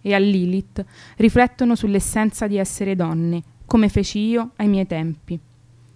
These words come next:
Sostiene Rita El Kayat, scrittrice marocchina, candidata al premio Nobel nel duemilaotto. In questi ultimi anni si è affermato che la condizione femminile è in genere difficile.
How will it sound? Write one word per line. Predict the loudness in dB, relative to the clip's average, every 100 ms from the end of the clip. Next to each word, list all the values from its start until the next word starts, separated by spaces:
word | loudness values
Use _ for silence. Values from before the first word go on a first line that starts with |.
| _ _ _ _ -20 -20 -14
Sostiene | 0 2 2 2 2 2 0 -2 -6 _
Rita | 2 2 4 0
El | -2
Kayat, | -2 -2 -2 -2 -6 -12 -16 -16 -20 -20
scrittrice | -6 -6 -4 -2 0 2
marocchina, | 2 0 -4 -6 -2 0 -2 0
candidata | 0 4 2 2
al | 0
premio | 2 2 4
Nobel | 2 2 0
nel | 2 0
duemilaotto. | 0 0 0 -4 -4 -10 -8 -10 -10 _ -20 -20 _
In | 0
questi | 4 4 4 -2 0
ultimi | 0 -2 2 4 4
anni | 6 6 6 4 -2
si | -4
è | -2
affermato | -2 -2 0 2 2 2
che | 2
la | 0 0
condizione | -2 -2 -4 0 0
femminile | 0 -2 0 2 2 -2 -6 _
è | -4
in | 0 2
genere | 2 0 0 -2
difficile. | -6 -10 -12 -10 -10 -10 -10